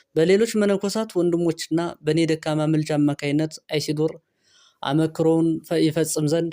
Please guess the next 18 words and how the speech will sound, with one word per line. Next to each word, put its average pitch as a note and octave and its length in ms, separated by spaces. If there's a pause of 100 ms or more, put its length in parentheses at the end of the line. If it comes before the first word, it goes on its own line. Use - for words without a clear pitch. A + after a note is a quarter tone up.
(120)
አበምኔቱን D#3 560
ብዙ C#3+ 180
ጊዜ C#3+ 200
ለምኖት C#3 400
ነበር። C3+ 320 (220)
ስለ C#3+ 220
ሞቱ D3+ 260
ማለትም D3 480
ስለ D#3+ 180 (100)
ጥሪው C3+ 300
መቅረብ D3+ 360 (140)
ፍንጭ D#3 320 (180)
ሰጥቶትም D3 520
ነበር። C#3 320 (280)
ይህ G3+ 180
እውነት G3+ 280
መሆኑን D#3 340
ተረጋግጧል። C#3 560